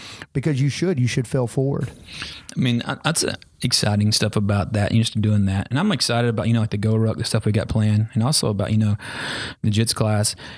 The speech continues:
Speaker 2: But, you know, w-, and the next question, kinda just moving on, like, why martial arts? You know, why?
Speaker 1: Why should people do it?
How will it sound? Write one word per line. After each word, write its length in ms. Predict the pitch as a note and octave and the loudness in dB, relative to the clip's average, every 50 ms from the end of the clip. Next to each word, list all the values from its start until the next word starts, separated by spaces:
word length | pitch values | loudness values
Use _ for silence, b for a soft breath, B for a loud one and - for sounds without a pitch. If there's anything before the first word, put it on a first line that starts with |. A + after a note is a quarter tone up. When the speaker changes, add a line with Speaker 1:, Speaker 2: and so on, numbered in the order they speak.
| B - - | B -6 -2
Speaker 2:
But, 240 | A2+ B2 B2+ - | 0 0 0 2
you 60 | C#3+ C#3+ | 0 0
know, 100 | C#3 B2 | 0 0
w-, 160 | A2 A2 - | 0 -2 -2
and 320 | - A#2 A2+ - - C3+ | 0 -2 -2 0 0 0
the 60 | C#3 | 0
next 220 | D3 E3 F#3 - - | 0 0 0 0 0
question, 340 | - A#2+ G#2+ - - A2+ - | 2 2 2 2 0 0 0
kinda 180 | B2+ A#2 A2 | 2 2 2
just 160 | G#2 - - | 0 0 0
moving 300 | A2+ A2 A#2 A2+ A2 G#2+ | 2 2 2 4 2 2
on, 240 | G#2 G#2 G#2+ G#2+ G2+ | 2 2 2 2 2
like, 180 | G2+ G2 - - | 2 0 0 -2
why 540 | G#2 G2+ G#2+ A2+ B2 B2 B2 A#2+ A#2 G#2+ G#2 | -2 -2 0 0 2 2 2 2 2 0 0
martial 400 | G#2 G2 F#2+ A2 - - F2 F2 | 0 0 0 -2 -2 0 0 0
arts? 240 | C#2 - - - | 0 0 0 2
You 40 | G#2+ | 2
know, 180 | G#2 G2 F2+ - - - | 4 4 2 0 -2 -2
why? 160 | - G2 F#2+ - - - _ _ _ _ _ _ _ _ _ - - F#2+ - - - _ _ - | 0 0 0 0 -4 -8 _ _ _ _ _ _ _ _ _ -20 -8 -6 -4 -4 -4 _ _ -2
Speaker 1:
Why 180 | A#2+ B2+ B2+ | 0 0 0
should 220 | C3+ - - C3+ A#2 | 0 0 -2 -2 -2
people 260 | - C3+ B2 B2 A#2+ | -2 0 0 0 0
do 200 | A#2+ B2 A#2+ C3 | 0 0 0 0
it? 100 | C#3+ | -2